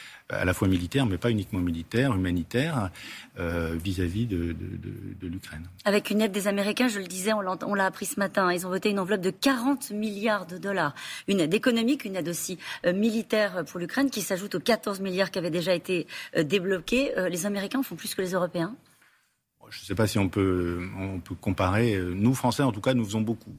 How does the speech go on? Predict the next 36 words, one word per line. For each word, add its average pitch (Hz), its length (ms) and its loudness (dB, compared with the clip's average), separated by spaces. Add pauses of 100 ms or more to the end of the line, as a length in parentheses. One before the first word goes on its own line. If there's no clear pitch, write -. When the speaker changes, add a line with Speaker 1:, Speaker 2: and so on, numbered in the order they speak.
Speaker 1:
Euh, 87 160 -4
c'est 87 200 -6
ma 87 140 -2
responsabilité. 95 1040 2
Le 87 80 -6
président 95 240 -2
de 92 60 2
la 85 40 0
République 87 380 -4
a 90 60 2
annoncé 90 320 0
une, 87 180 0 (100)
une 87 80 -4
nouvelle 98 260 4
aide 107 460 2
de 98 160 -2
deux 92 140 -4
milliards 92 320 0
d'euros. 98 340 2
On 107 80 0
a 87 80 0
déjà 92 240 -4
donné, 90 320 0
euh, 85 80 0
trois 92 220 -2
cents - 160 -2
millions, 95 500 0 (400)
euh, 87 60 -4
d'aide 95 240 0 (160)
budgétaire. 95 800 0 (380)
Nous 92 160 -2
avons 95 180 0
cette - 200 -2
aide 95 140 0
humanitaire, 90 800 0 (360)
euh, 90 140 0